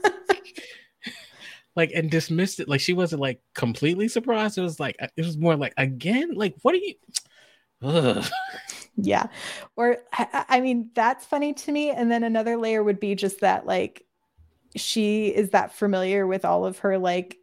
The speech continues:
Speaker 2: her crew, like, her main crew, like,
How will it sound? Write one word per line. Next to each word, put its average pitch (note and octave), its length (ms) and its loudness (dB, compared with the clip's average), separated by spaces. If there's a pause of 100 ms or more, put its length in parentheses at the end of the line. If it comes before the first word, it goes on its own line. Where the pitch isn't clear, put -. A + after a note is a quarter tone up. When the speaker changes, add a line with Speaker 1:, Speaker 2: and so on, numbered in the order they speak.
(120)
Speaker 2:
her F#3+ 580 0 (300)
crew, F#3+ 540 0
like, F#3 160 2
her F#3+ 120 2
main F#3 360 2
crew, F3+ 640 2
like, E3+ 260 -2